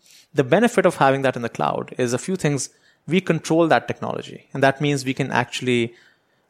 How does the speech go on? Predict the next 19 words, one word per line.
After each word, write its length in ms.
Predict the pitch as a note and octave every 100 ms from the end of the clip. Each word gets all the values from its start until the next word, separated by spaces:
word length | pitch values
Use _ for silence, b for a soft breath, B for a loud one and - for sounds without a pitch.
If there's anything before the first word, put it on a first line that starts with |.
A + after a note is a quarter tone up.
| -
uh, 140 | A#2+
change 360 | - - D#3+ D#3
the 80 | D3
products 420 | - B2+ C3 -
we 100 | B2+
have 360 | B2 A#2 A#2 -
on 160 | B2+
a 320 | B2 A#2+ A2+ A#2+
very 280 | B2+ B2+
short 320 | B2 A2+ A2 B2
notice. 320 | - - -
On 120 | B2
an 140 | B2
hourly 400 | - B2 C3 C3
basis, 320 | A#2+ A#2 - B2
I 60 |
can 160 | A#2 A#2
change 320 | - A#2+ -
product. 400 | - - -